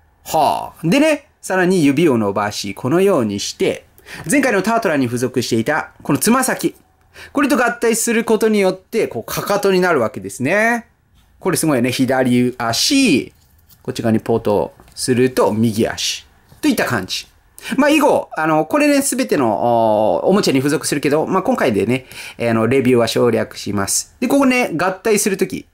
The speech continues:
あの、合体獣になったときはね、ここにセットするわけです。もう万能ですね。えー、あの、合体の拳はこんな感じ。さあ、どんどん見ていこう。で、これはさっき言ったようにね、これ自体が合体する巨大な銃になるわけですね。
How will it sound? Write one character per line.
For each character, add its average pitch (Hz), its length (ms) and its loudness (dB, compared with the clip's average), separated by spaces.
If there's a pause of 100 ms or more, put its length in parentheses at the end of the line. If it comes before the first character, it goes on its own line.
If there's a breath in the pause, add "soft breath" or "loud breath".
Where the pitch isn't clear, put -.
(160)
あ 127 80 -8
の、 127 100 -2
合 214 180 0
体 254 260 -2
獣 151 160 0
に 107 60 -2
な 104 80 -2
っ - 40 -8
た 104 100 -10
と 104 80 -10
き 98 100 -14
は 101 60 -10
ね、 127 100 -4
こ 113 160 -4
こ 139 100 0
に 123 220 4
セ 120 100 -2
ッ - 20 -10
ト 98 100 -6
す - 120 -8
る 90 80 -6
わ 92 140 -6
け - 160 -8
で - 120 -6
す。 - 320 -4 (400 soft breath)
も 113 100 0
う 92 40 -4
万 160 320 2
能 147 180 2
で 131 120 0
す - 120 -10
ね。 120 340 -2 (720 loud breath)
え 127 180 0
ー、 - 20 2
あ - 20 2
の、 117 140 2
合 147 180 -2
体 151 180 0
の 143 120 2
拳 123 340 -2
は 110 80 -2
こ 113 100 -4
ん 101 60 -4
な 101 100 -6
感 95 380 -4
じ。 - 240 -10 (460)
さ 107 180 0
あ、 110 60 0
ど 135 120 2
ん 135 40 4
ど 123 120 2
ん - 20 4
見 120 120 2
て 113 100 -4
い 104 80 -4
こ 101 240 -10 (500 loud breath)
う。 - 60 0
で、 277 80 2
こ 294 140 2
れ 311 80 2
は 302 180 2
さ 277 80 0
っ 254 60 -4
き - 40 -8
言 135 80 -2
っ - 40 -20
た 131 60 -2
よ 110 60 -2
う - 40 -6
に 107 80 -4
ね、 165 240 -2 (100)
こ 302 140 0
れ 320 160 4
自 269 180 0
体 294 200 2
が 285 220 2
合 175 240 -4
体 214 300 -2
す - 140 -2
る 180 200 4
巨 151 160 0
大 202 140 2
な 190 140 0
銃 180 160 2
に 143 100 0
な 110 100 -2
る 95 80 -4
わ 98 100 -8
け - 100 -14
で - 80 -16
す - 120 -12
ね。 262 340 -2